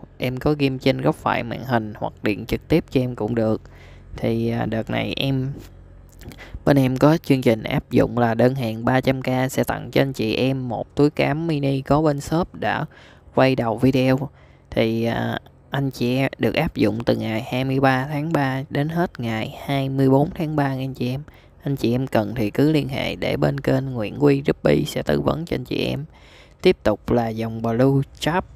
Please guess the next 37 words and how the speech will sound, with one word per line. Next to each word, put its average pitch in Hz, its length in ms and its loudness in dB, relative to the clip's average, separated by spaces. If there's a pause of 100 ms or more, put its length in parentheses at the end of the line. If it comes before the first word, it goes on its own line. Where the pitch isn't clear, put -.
(200)
Dòng 113 300 2
Blue 120 360 2
Chop 190 300 -4
thì 120 180 -6
bên 127 160 -4
em 135 220 -2
bán 147 220 -2
lẻ 107 220 -4
cho - 120 -6
anh 135 100 -2
chị 113 200 -2
em 135 180 -4
chơi 127 280 2
là 120 220 -4
một 110 280 -8
trăm 131 200 -4
hai 131 240 -6
mươi 131 180 -4
k 123 240 -2
một 117 180 -10
cặp, 101 180 -6 (580)
combo 135 420 2
năm 127 220 -6
cặp - 200 -8 (160)
là 107 280 -4
năm 123 260 -6
trăm 131 220 -2
k. - 40 -12 (1200)
Dòng 107 280 -4 (840)
Blue 127 400 4 (100)
Chop, 160 260 -4 (140)
dòng 107 280 -6
này 107 200 -10
thì 110 160 -10
xô 131 260 -6
hồ 110 300 -4
kiến 139 180 -6